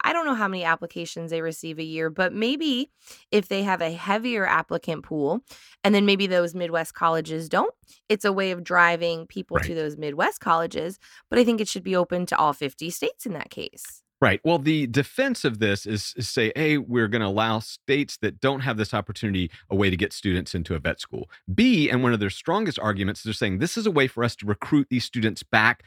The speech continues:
Speaker 2: home," because they complain, a lot of these states like Idaho, South Dakota, and so forth, Montana, they say, "When our,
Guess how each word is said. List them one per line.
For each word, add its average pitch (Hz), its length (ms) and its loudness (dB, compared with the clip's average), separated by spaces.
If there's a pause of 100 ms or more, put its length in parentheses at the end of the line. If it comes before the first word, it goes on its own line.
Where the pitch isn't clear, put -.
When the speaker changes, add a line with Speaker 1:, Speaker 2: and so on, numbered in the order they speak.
(200)
Speaker 2:
home," 101 500 0 (280)
because 123 260 0
they 117 120 2
complain, 190 540 0
a 156 40 2
lot 135 120 4
of 131 80 -2
these 123 120 -4
states 120 260 -6
like 101 180 -10
Idaho, 147 540 2
South 117 240 -2
Dakota, 135 400 2
and 104 180 0
so 143 160 0
forth, 135 300 -2
Montana, 160 580 0 (260)
they 156 120 2
say, 147 300 4 (260)
"When 123 160 2
our, 156 240 2